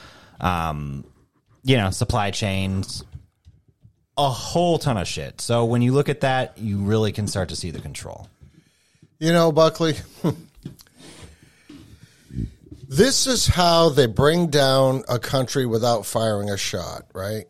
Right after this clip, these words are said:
Speaker 1: Oh, yeah.
Speaker 2: We see how they're doing it. Uh, and we don't mean to beat a dead horse because we promise this has a direction.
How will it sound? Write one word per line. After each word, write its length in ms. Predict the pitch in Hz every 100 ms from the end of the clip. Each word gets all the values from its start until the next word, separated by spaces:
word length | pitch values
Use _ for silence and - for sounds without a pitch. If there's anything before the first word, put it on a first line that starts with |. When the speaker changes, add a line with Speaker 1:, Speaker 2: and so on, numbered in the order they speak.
| -
Speaker 1:
Oh, 120 | 123
yeah. 260 | 98 104 - -
Speaker 2:
We 160 | 131
see 300 | 131 - 214
how 200 | 196 196
they're 180 | 185 175
doing 420 | 131 143 147 135
it. 240 | 127 131 - - - _ _ _ - - - -
Uh, 420 | 160 139 131 127
and 140 | - 220
we 80 | 285
don't 280 | 294 202
mean 220 | 175 175 170
to 180 | 165 139
beat 260 | 113 143
a 40 | 135
dead 260 | 143 131
horse 300 | 110 143 117
because 320 | - 127 135
we 120 | 120 135
promise 540 | - 170 147 123 -
this 260 | 131 - - -
has 480 | 143 123 110 - - _ _ _ -
a 80 | 131
direction. 500 | 107 113 101 -